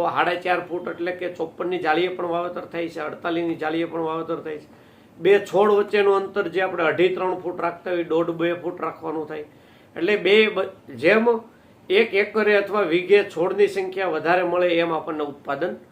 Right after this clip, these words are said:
વધુ મળે. હવે વાત આવે છે ખાતર વિશેની. તો તુવેર પાક છે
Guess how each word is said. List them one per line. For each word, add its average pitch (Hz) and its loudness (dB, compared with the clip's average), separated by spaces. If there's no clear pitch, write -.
વધુ 147 0
મળે. 101 -10
હવે 170 4
વાત 214 6
આવે 214 4
છે 202 -2
ખાતર 180 -2
વિશેની. 113 -10
તો 196 4
તુવેર 208 6
પાક 214 0
છે 208 0